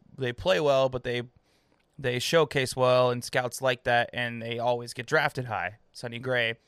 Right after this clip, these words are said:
David Price, go down the list. There's plenty more guys of that. Um, and so it kinda works out for them. But I don't know. Yeah, he just, he, he always, he always does that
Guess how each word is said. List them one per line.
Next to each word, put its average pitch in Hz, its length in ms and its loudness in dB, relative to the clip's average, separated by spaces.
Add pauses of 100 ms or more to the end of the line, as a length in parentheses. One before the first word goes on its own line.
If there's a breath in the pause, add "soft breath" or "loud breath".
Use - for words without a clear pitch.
(200)
David 117 240 -10
Price, 113 500 0 (340)
go 123 120 -6
down 113 200 -4
the 113 80 -10
list. 113 240 -8
There's 113 140 -12
plenty 113 260 -6
more 101 160 -10
guys 101 240 -10
of 107 80 -14
that. 104 220 -8 (560 soft breath)
Um, 135 240 2
and 127 120 -10
so 143 100 -8
it 127 60 -8
kinda 147 160 -2
works 131 220 -4
out 131 120 2
for 123 60 -12
them. 117 240 -8
But 151 360 4
I 147 100 -2
don't 156 120 -2
know. 147 160 0
Yeah, 127 320 -2
he 123 160 -8
just, 123 300 -12
he, 120 380 -8 (160)
he 143 160 -2
always, 143 480 2
he 127 240 -4
always 123 320 2
does 127 240 -2
that - 200 -6